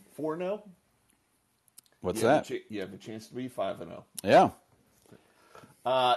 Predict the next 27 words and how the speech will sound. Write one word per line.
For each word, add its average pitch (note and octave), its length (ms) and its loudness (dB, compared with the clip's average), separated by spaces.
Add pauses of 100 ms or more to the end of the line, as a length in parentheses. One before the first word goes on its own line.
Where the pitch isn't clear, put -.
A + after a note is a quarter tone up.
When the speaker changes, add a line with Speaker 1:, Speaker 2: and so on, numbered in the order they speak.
Speaker 1:
no, G3+ 320 2
it E3 280 -2
is F3 540 0
a C3 60 -2
lot B2+ 260 -4
of E3+ 80 -8
encouraging E3 520 -8
signs A3+ 560 -16 (240)
going A#2+ 140 -2
Speaker 2:
Yeah. F3 140 6
Speaker 1:
on. - 180 -8 (280)
But D#3 440 -4 (220)
I B2 180 -2
say A#2 640 -6 (360)
no D3 260 0
playoff F#3+ 440 -4
games C3+ 320 -6
were A#2+ 200 -2
ever D3+ 220 -2
won D#3 520 -6 (320)
in A2 100 -12
the G#2 80 -10
month A2 280 -8
of G2+ 180 -6
September C3 540 -8
or A2+ 280 -2
October. - 460 -6